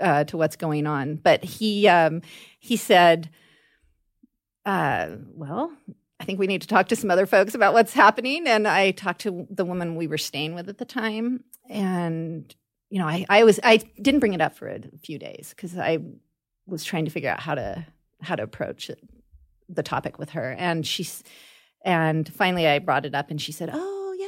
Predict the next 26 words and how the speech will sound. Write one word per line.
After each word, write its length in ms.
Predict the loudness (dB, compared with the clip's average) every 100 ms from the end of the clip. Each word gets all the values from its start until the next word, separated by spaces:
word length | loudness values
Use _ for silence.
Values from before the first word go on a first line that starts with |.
| -6
yeah, 140 | -8 -8 _
yeah, 160 | -8 -6
you, 360 | -6 -6 -8 -10
you 140 | -6 -2
have 160 | 0
ojo," 460 | 2 2 0 -4 -4 _ -20 -20 _
which 220 | -4 -2
means, 500 | -2 -2 -4 -6 -12 _ _ _ _
like, 180 | -10 -2
eye, 480 | 2 2 0 -6 -2
or 300 | 4 6 4 -2 -20 -20 _ _ _ _ -20 -20 _ -10
some 200 | 0 4
people, 200 | 4 6
in 140 | 6
some 140 | 6 4
parts 180 | 2 2
of 60 |
Mexico, 320 | -4 -4 -4
it's 100 | -4 0
called 180 | 0 2
mal 320 | 2 2 2
ojo, 380 | 0 0 -2 0
like 240 | 0 -2
evil 260 | -6 -2 0
eye. 420 | 0 0 -2 -6 0
Um, 720 | 2 4 0 -2 -6 -6